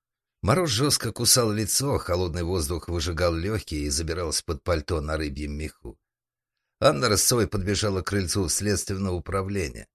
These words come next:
Поднявшись по скользким ступеням, прошла к пропускному пункту.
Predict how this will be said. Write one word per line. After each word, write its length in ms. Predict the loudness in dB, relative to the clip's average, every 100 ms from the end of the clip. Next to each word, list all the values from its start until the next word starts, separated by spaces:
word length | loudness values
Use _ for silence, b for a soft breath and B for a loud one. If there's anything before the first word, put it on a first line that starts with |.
| _ _ _ _ _ _
Поднявшись 500 | 0 2 0 0 0
по 140 | 4
скользким 460 | 2 2 -4 -2 -2
ступеням, 560 | 0 -2 2 2 2 0
прошла 420 | 0 0 0 0
к 100 | -2
пропускному 640 | -6 -4 -4 0 -2 -2 -4
пункту. 580 | -4 -6 -6 -12 -20